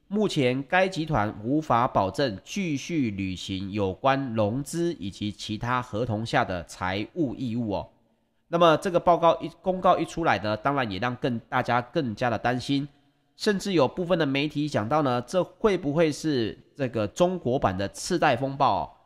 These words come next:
那么目前看来呢，还不敢认为这个包括恒大集团这个问题到底会有多大哦，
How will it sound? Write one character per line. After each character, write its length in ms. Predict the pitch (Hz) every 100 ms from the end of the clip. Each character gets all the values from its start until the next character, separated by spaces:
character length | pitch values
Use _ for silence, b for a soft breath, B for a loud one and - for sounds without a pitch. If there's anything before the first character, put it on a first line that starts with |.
| _ _ -
那 100 | 196
么 120 | 190
目 240 | 202 233
前 260 | - 151 147
看 240 | - 202
来 180 | 156 107
呢， 160 | 107 110 -
还 160 | 110
不 300 | 113 - -
敢 400 | - 113 92 92
认 240 | 175 143 104
为 260 | 95 101
这 140 | 101 156
个 340 | - 107 98
包 200 | 82 135
括 220 | 135 143 117
恒 240 | 107 107
大 180 | 143 131
集 140 | 120
团 180 | 120 98
这 80 | 120
个 80 | 117
问 160 | 131
题 80 | 98
到 120 | 120
底 80 | 101
会 120 | 127
有 120 | 113
多 200 | 95 98
大 280 | 101 123 95
哦， 100 | 80